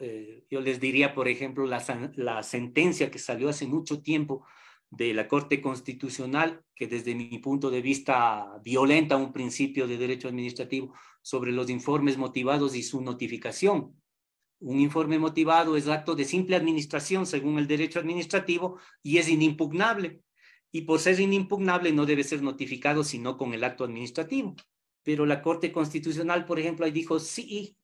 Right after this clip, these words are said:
hay que notificar si no es una violación a la defensa. Desde entonces andan, siempre piden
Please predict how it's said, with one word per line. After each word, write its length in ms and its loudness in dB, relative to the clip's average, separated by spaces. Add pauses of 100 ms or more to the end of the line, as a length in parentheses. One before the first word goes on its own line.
(260)
hay 180 2
que 120 2
notificar 500 2
si 160 0
no 140 2
es 100 0
una 160 2
violación 460 -2
a 40 -2
la 120 2
defensa. 400 -2 (360)
Desde 260 -8
entonces 440 -2
andan, 380 -2 (260)
siempre 320 -2
piden 480 -2